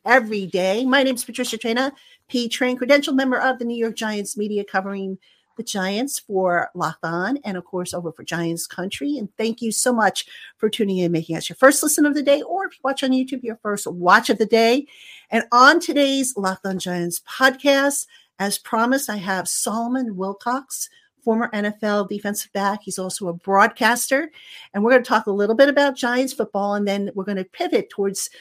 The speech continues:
uh, a little later on in the show. We've got a very special guest who's going to join us,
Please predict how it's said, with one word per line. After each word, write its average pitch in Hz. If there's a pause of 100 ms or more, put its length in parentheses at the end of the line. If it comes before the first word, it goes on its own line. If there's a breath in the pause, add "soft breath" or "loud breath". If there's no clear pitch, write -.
(200 loud breath)
uh, 180
a -
little 220
later 233
on 226
in 220
the 208
show. 214
We've 202
got 196
a 175
very 208
special 233
guest 214
who's 208
going 202
to 202
join 214
us, 233